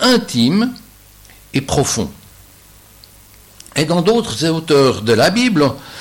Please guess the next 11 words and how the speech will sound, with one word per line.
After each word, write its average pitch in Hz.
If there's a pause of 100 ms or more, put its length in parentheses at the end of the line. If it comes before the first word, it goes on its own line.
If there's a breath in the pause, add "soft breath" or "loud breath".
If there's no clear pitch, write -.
(240 loud breath)
on 156
peut 160
lire 240
que 190 (580 loud breath)
Moïse 240
s'entretenait 190 (280)
avec 170 (200)
l'Éternel 165
face -
à 240
face. -